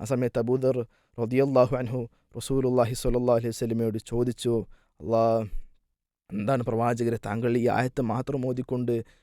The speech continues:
പിന്നെ നമസ്കരിച്ചു കൊണ്ടിരിക്കുന്നു?" ആ സമയത്ത് അദ്ദേഹം പറഞ്ഞു, സ്വല്ലല്ലാഹു അലൈഹി വസല്ലം പറഞ്ഞു, "സഅൽതു റബ്ബി അസ്സ വജല്ല ശഫാഅത ലി ഉമ്മത്തി." ഞാൻ എൻ്റെ റബ്ബിനോട് എൻ്റെ ഉമ്മത്തിന് ശഫാഅത്തിന് വേണ്ടി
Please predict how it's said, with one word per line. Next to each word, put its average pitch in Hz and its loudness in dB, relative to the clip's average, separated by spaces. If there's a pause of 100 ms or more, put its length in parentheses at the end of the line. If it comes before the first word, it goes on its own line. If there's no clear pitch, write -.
(180)
പിന്നെ 98 -6 (160)
നമസ്കരിച്ചു 117 -6
കൊണ്ടിരിക്കുന്നു?" 113 -4 (540)
ആ - -12
സമയത്ത് 117 -4
അദ്ദേഹം 110 0
പറഞ്ഞു, 113 -2
സ്വല്ലല്ലാഹു 117 0
അലൈഹി 120 -4
വസല്ലം 117 -4
പറഞ്ഞു, 113 0 (240)
"സഅൽതു 123 -2
റബ്ബി 110 -2
അസ്സ 117 0
വജല്ല 110 0
ശഫാഅത 113 -4
ലി 104 -6
ഉമ്മത്തി." 110 -10
ഞാൻ 95 -6
എൻ്റെ 113 -2
റബ്ബിനോട് 135 6 (420)
എൻ്റെ 143 6
ഉമ്മത്തിന് 160 4
ശഫാഅത്തിന് 170 8
വേണ്ടി 170 6